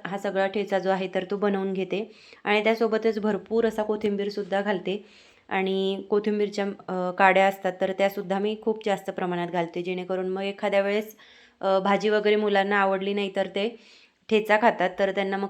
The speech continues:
तो जास्त तिखट लागत नाही. आता चटण्यासुद्धा मी बनवून ठेवत असते, पण चटणीपेक्षा जास्त मुलांना ठेचा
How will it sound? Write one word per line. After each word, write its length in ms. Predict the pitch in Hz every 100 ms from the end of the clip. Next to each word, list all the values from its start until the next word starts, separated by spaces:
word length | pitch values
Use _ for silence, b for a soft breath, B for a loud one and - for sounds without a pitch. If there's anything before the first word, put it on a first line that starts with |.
| 208
तो 60 |
जास्त 300 | 208 202 196 202
तिखट 260 | 208 202 190
लागत 320 | 190 180 180
नाही. 260 | 180 175 175 b b b _ _ _ -
आता 200 | 196 202
चटण्यासुद्धा 640 | 202 208 220 214 220 220
मी 100 | 226
बनवून 320 | 220 214 208
ठेवत 300 | 208 202 196
असते, 220 | 202 208
पण 160 | 202 202
चटणीपेक्षा 640 | 196 202 202 202 202 -
जास्त 320 | 202 202 -
मुलांना 480 | 196 196 190 190 214 - B B B -
ठेचा 380 | 214 214 208